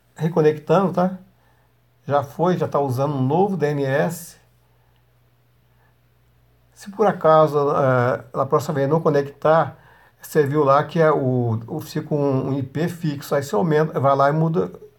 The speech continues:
o I P um pouquinho pra cima, tá? Por exemplo, se tá o I P cento e dez, você bota cento e doze, cento e treze.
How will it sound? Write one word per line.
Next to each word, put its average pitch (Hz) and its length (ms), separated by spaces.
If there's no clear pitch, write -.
o 156 120
I 156 80
P 139 280
um 135 140
pouquinho 131 360
pra 160 160
cima, 139 400
tá? 160 200
Por - 120
exemplo, 117 240
se - 140
tá 135 580
o - 120
I 123 100
P 127 440
cento 143 280
e 135 40
dez, 156 400
você - 120
bota 127 340
cento 143 260
e - 40
doze, 139 520
cento 131 120
e - 40
treze. 139 540